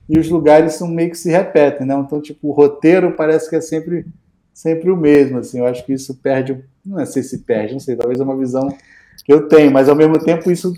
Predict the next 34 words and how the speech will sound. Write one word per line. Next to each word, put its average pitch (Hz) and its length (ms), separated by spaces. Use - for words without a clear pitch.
é 165 100
a 160 60
tradição 165 500
de 160 100
Portugal, 170 720
vai 123 140
acabar 127 400
sempre 143 320
lá 131 180
no, 117 180
no 113 140
mesmo, 113 380
no, 113 320
na, 104 320
na 110 100
montanha 113 460
tal, 117 680
da 110 160
torre, 120 760
é, 101 360
a 101 60
outra 113 260
lá 113 140
da, 104 300
das 104 260
farinhas, 123 880
enfim, 127 360
é 104 40
sempre, 151 540
o 139 100
roteiro 170 380
é 185 60
sempre 190 260
parecido, 180 680